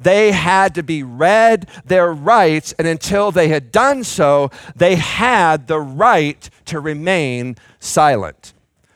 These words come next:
When it comes to sin in your life, folks, when it comes to sin in my life, I don't have the right to remain silent. I can't take the Fifth Amendment.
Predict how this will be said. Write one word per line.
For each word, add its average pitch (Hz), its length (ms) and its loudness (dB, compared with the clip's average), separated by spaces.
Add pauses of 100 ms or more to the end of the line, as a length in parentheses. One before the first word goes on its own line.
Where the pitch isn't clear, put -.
(560)
When 151 100 -4
it 165 80 -8
comes 233 360 -2
to 180 100 -8
sin 269 320 -2
in 196 120 -4
your 165 140 -2
life, 226 300 2
folks, 170 340 -4
when 190 60 -6
it 185 60 -12
comes 214 240 -4
to 190 80 -6
sin 202 200 -4
in 190 80 -4
my 196 140 2
life, 208 200 0 (120)
I 254 140 4
don't 285 160 -4
have 247 260 0
the 233 100 0
right 254 460 2
to 233 120 -6
remain 226 400 -2
silent. 269 840 0 (1200)
I 247 140 4
can't 277 480 0
take 269 520 0
the 247 140 0
Fifth - 560 0
Amendment. 240 600 0